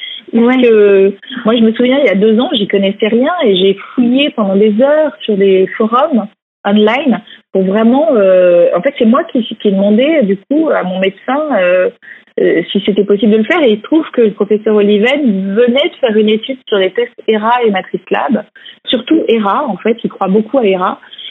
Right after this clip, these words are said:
Speaker 1: Et, euh, il venait de faire une étude sur, je crois, une centaine de patientes et il m'a dit, « Ça y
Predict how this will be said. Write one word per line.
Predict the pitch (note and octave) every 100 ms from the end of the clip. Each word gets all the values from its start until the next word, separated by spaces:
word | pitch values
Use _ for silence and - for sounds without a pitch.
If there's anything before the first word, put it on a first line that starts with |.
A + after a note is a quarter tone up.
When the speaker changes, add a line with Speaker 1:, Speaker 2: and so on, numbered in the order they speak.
| -
Speaker 1:
Et, | - F#3+ F#3
euh, | F3+ F3 F3
il | D#3+ F#3+
venait | A3+
de | C4
faire | A#3+ G#3
une | G3+
étude | G3+ - C4 A3+ F#3
sur, | - - G#3
je | F#3
crois, | F3 - G3+
une | F#3
centaine | F3+ F#3 G#3+
de | F#3+
patientes | E3+ E3 - G3 A#3+ B3+
et | G3 E3+ D#3+
il | D#3+ E3+
m'a | E3
dit, « | G#3+ G#3+
Ça |
y | G#3 G3